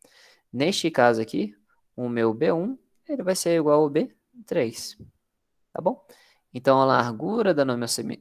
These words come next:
da nossa mesa colaborante é o B W mais duas vezes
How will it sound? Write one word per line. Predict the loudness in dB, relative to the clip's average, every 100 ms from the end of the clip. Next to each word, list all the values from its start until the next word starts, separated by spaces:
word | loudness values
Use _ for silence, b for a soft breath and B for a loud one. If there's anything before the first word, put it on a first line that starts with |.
| -4
da | -2
nossa | 0 -2
mesa | -2 0 2 0
colaborante | 2 2 4 4 4 2 -6 -12 -4
é | -2
o | 0
B | 0 0
W | 0 2 2 2 -2 -4 -10 -20 -20 -20 _ _ _ _ _ _ _ _ _ _ _ _ _ _ _ _ _ _ _ _ _ _ _ _ _ _ _ _
mais | -2 -2 -2
duas | -4 0 0 -2
vezes | -4 -4 -4 -4 -8